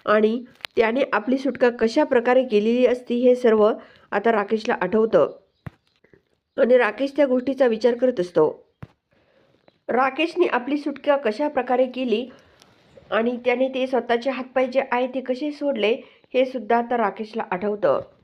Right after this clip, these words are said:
त्यानंतर राकेश जो आहे तो आपल्या मनाशी बोलतो की "अर्णव राजे शिर्के,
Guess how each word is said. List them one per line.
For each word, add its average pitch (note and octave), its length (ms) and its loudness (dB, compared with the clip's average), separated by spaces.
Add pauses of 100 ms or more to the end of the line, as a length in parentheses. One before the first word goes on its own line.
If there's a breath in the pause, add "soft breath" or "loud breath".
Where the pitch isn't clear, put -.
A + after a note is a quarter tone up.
(540)
त्यानंतर C#4+ 500 2
राकेश B3+ 340 0
जो C#4 160 4
आहे C4+ 200 4
तो C#4+ 60 6
आपल्या A#3+ 240 4
मनाशी A3+ 300 2
बोलतो A3 260 4
की A#3 160 0
"अर्णव A3+ 320 2
राजे A3 300 2
शिर्के, A#3+ 380 4